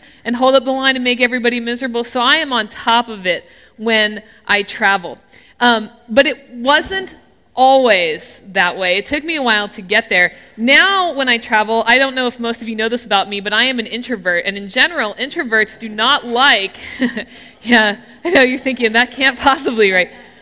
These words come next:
Introverts do not like being in large crowds of people where they have to expend energy talking with them. And so, actually, the airlines recently did a study about this.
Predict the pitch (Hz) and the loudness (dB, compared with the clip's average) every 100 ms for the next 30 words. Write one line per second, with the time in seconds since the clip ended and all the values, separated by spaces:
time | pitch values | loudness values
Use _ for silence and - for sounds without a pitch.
0 | - _ - 285 381 427 349 311 294 - | -20 _ -2 -2 2 2 4 4 2 0
1 | 285 254 262 285 262 269 247 240 220 240 | 0 4 4 4 2 2 4 2 0 -2
2 | 247 240 233 226 240 254 - 269 247 233 | -2 -2 -2 2 2 2 0 0 0 -4
3 | - 247 240 220 208 202 233 262 262 269 | -4 -2 0 2 2 2 2 2 0 -4
4 | 226 226 - 247 233 233 233 254 277 220 | -4 -4 -4 0 2 2 2 4 2 -2
5 | 214 185 175 - - - - 311 359 294 | -6 -6 -8 -12 -20 -20 0 2 2 0
6 | 240 175 - _ - 233 196 208 170 147 | -6 -6 -16 _ 2 2 4 0 -2 -6
7 | - - - 254 247 247 - 269 247 240 | -18 -16 2 4 4 -2 0 2 6 6
8 | 240 240 247 330 - 381 320 226 233 302 | 4 4 2 2 -2 -6 -2 0 4 4
9 | 320 262 240 240 254 294 240 233 220 208 | 4 2 0 -6 -8 -8 -6 0 0 0
10 | 208 - 277 320 330 226 196 190 180 180 | -4 0 4 4 2 -2 -2 -2 -2 -2
11 | 170 | -4